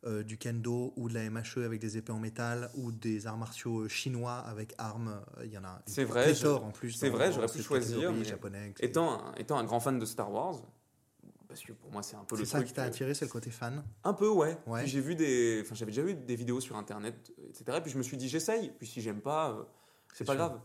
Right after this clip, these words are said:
Speaker 2: Je me
Speaker 1: Ouais.
Speaker 2: dis, j'essaye. Ça, ça, ça, ça coûte rien d'essayer. Ça coûte une licence à l'année, mais c'est pas <laughs> grave. Je serais allé au
Speaker 1: J'entends.
Speaker 2: bout, tu vois.
Speaker 1: Ouais.
Speaker 2: Mais en vrai, euh, puis j'ai kiffé tout de suite. Je suis tombé avec, euh, bah, c'était Amaury, qui est toujours mon professeur aujourd'hui, entre autres.
Speaker 1: Mhm.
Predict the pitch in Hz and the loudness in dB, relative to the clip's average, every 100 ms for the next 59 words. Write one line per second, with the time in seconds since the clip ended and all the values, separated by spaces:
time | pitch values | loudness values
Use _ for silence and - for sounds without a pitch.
0 | - 123 113 120 123 120 160 147 - - | -4 -2 0 0 0 4 4 4 -2 -14
1 | _ _ _ - 98 - 104 117 71 113 | _ _ _ -10 -8 -4 -4 -4 -6 -6
2 | 113 - 127 113 123 117 160 165 - _ | -4 0 0 0 0 -2 -2 -6 -20 _
3 | _ _ _ _ _ - - 120 123 117 | _ _ _ _ _ -14 -6 -2 0 0
4 | 117 123 117 110 131 123 101 95 - 113 | 0 2 4 4 4 2 0 -2 -4 -2
5 | 127 - 190 139 123 - 110 104 120 151 | 0 6 8 6 -2 0 0 2 0 0
6 | 139 107 110 - 113 104 101 107 95 101 | -2 -4 -6 -8 -10 -10 -6 -4 -2 2
7 | 139 123 95 78 - - 104 104 120 - | 2 2 0 -8 -12 -12 -10 -8 -8 -8
8 | - - _ _ _ - 104 113 113 110 | -10 -14 _ _ _ -8 0 2 2 -2
9 | 104 98 110 - 62 - - - 110 - | -6 -8 -8 -12 -14 -14 -12 -8 -8 -8
10 | - 101 95 107 104 120 - - 107 104 | -10 -8 -4 0 0 0 -4 -6 -6 -8
11 | 104 104 - 101 98 95 117 120 131 117 | -8 -12 -10 -10 -8 -6 -6 -8 -8 -6
12 | 170 | -6